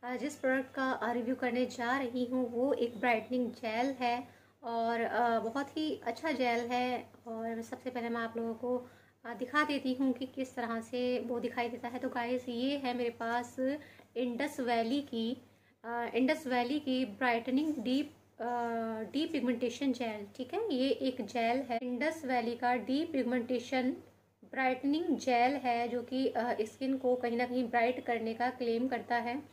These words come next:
और, अ, guys, अ, ये, अ, so organic, so safe, ठीक है, इसमें यहीं ऊपर दिया गया है कि ये पूरी तरह से organic है, Indus Valley का है, organic product है।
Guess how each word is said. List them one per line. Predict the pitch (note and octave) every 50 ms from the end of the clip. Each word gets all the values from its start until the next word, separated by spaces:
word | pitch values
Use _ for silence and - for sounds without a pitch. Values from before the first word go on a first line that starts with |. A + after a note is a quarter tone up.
| - - - - - - _ B3+
और, | C#4 D4 D4+
अ, | D4+ - - B3+ C4+ C4+ C4+ C4+ C4+
guys, | A#3+ - C#4 D4 D#4+ F4 E4+ E4
अ, | - - A3+ B3 B3 B3+ B3
ये, | B3 A#3+ A3+ B3 C4 C#4 C#4+ C#4+ D4 D4+ D4+ D#4 D#4+ D#4+ -
अ, | - - A#3+ A#3+ B3 A#3+
so | A#3+ A#3 - - - C#4+ D4+ D#4+ E4 C#4 - -
organic, | A#3+ A#3+ B3 B3 A#3 B3 B3 B3 A#3+ C#4 D4+ D4
so | - - - C4+ C4 C#4
safe, | C4+ C4+ - - C#4 C4+ B3+ A#3 A#3+ - - - -
ठीक | B3+ A#3 -
है, | D4 F4 A4+ - - - - _ _ _ -
इसमें | B3+ A#3 - C4 C4+
यहीं | B3 B3+ A#3 B3 C4+ C#4+
ऊपर | C#4 B3+ A#3+ C4 B3+ B3
दिया | A#3+ B3 B3 A#3
गया | A3+ A#3+ A#3
है | A3+ A#3+ A#3+
कि | B3 C4
ये | B3+ C#4
पूरी | C4+ - - C4 C4+ C#4+ E4 D#4+
तरह | E4 C#4+ B3+ B3 B3 B3
से | B3 - C#4 C4+ - -
organic | A#3 A3 A#3 A#3+ A3+ A#3 A3+ A#3 B3+ C4 B3+ C#4
है, | C4+ C4+
Indus | A#3 A3 B3 B3 B3 - - A#3
Valley | A3+ A3+ A#3 C4+ C4
का | C#4 B3+
है, | B3 B3 B3+ B3+ C4
organic | - - A3+ A#3 A3+ A3+ B3 A#3+ B3 B3 B3 -
product | A#3+ A#3 G#3+ A#3+ C#4 C#4+ - -
है। | D4+ C#4 C4 C4+ C4 C#4+ D#4